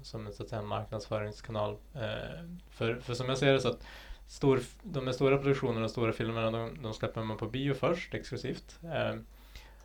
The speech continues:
och sen så har du en lång svans av de som inte kanske, ett, hade möjlighet att gå på bio eller det är för dyrt att gå på bio helt enkelt.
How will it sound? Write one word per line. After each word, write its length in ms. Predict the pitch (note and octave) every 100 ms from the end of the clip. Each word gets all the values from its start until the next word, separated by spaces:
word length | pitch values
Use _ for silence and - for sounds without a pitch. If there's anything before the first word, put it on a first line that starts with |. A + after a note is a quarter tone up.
| -
och 120 | A#2+
sen 180 | B2 C3+
så 100 | C#3
har 120 | C3+
du 60 | C3
en 60 | A#2+
lång 220 | B2+ B2
svans 300 | C3 B2+ -
av 80 | A2+
de 120 | A2
som 160 | A#2+
inte 220 | A#2 A2 A#2
kanske, 380 | A2+ A2 A2
ett, 380 | A#2+ B2 - - - - - -
hade 200 | A#2 A2+
möjlighet 320 | A2+ A2 C#3
att 60 | C#3
gå 100 | C#3
på 80 |
bio 320 | C3+ C3+ C3+ B2
eller 520 | A2+ A2+ A#2+ C3+ G#2+ -
det 80 | -
är 260 | - - E3
för 180 | - G#2+
dyrt 180 | A#2+ C3+
att 80 | A#2
gå 60 |
på 100 | A2+
bio 160 | - -
helt 160 | - -
enkelt. 240 | F3+